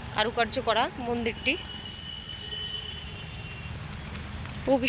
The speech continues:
সুন্দর লাগছে দেখতে। কলকাতায় থাকলে অবশ্যই কিন্তু আপনারা এখানে এসে ভিজিট করবেন, আর যারা কলকাতার বাইরে থাকছেন আমি তো ফুল ইনফরমেশন দিয়ে দিচ্ছি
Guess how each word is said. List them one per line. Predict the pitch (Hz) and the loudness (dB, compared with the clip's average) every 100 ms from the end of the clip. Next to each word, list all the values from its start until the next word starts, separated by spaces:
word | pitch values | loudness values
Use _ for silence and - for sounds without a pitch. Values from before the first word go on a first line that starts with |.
| - | 4
সুন্দর | 233 240 240 214 | 6 6 6 4
লাগছে | 190 247 269 - - | 2 -2 -4 -6 -2
দেখতে। | 214 - 247 277 - - - - - - - - - - - - - - - - - - - - - - - - - - - - - - - - 277 | -2 -2 -8 -8 -10 -14 -14 -14 -14 -12 -12 -12 -12 -12 -10 -10 -10 -10 -10 -10 -8 -8 -8 -8 -8 -8 -6 -4 -4 -4 -6 -6 -6 -6 -8 8 10
কলকাতায় | 285 330 392 381 | 10 10 8 8
থাকলে | 320 330 330 294 | 8 10 8 8
অবশ্যই | 285 - 320 320 | 4 4 4 6
কিন্তু | 330 330 320 | 2 6 6
আপনারা | 285 262 285 320 480 - 247 | 6 6 4 4 0 -8 -4
এখানে | 247 302 359 226 | 2 4 4 4
এসে | 247 302 240 | 2 0 0
ভিজিট | 226 285 - | 0 -2 2
করবেন, | 269 240 302 339 | 2 4 4 6
আর | 233 | 6
যারা | 240 262 277 | 6 6 4
কলকাতার | 254 277 285 269 | 0 2 4 6
বাইরে | 240 262 285 | 6 6 -2
থাকছেন | 277 - 302 254 | -4 -4 -4 -2
আমি | 254 269 | -2 -4
তো | - | -6
ফুল | 262 262 | -2 -2
ইনফরমেশন | 254 254 254 262 262 | 0 0 0 -2 -2
দিয়ে | 233 240 | 0 -2
দিচ্ছি | 226 - | -2 -4